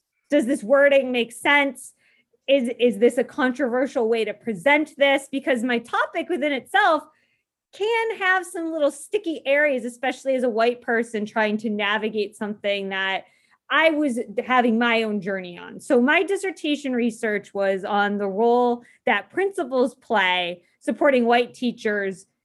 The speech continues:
teaching race and multiculturalism to white students in rural schools. And I chose this topic because that's what I was living day in and day out. I was a white fifth grade teacher in a rural,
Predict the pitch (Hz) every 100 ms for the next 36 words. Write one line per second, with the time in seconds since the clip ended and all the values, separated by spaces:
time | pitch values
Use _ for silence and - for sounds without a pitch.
0 | _ - 403 240 294 254 269 269 277 294
1 | - 226 202 196 196 214 226 226 - 320
2 | 339 269 214 202 202 190 226 196 185 180
3 | 185 233 330 - - 208 196 190 - 226
4 | 196 190 185 180 - 285 294 180 - -
5 | 202 196 196 190 _ _ _ _ 208 208
6 | 294 466 679 277 - 277 262 269 269 277
7 | 277 208 262 339 - - 262 247 233 202
8 | 202 220 208 165 160 _ _ - 240 220
9 | 208 196 202 190 208 240 175 - 208 220
10 | 220 208 214 190 - - 185 226 311 247
11 | - 277 277 - 262 277 220 294 294 247
12 | 180 - 208 202 180 170 233 262 277 302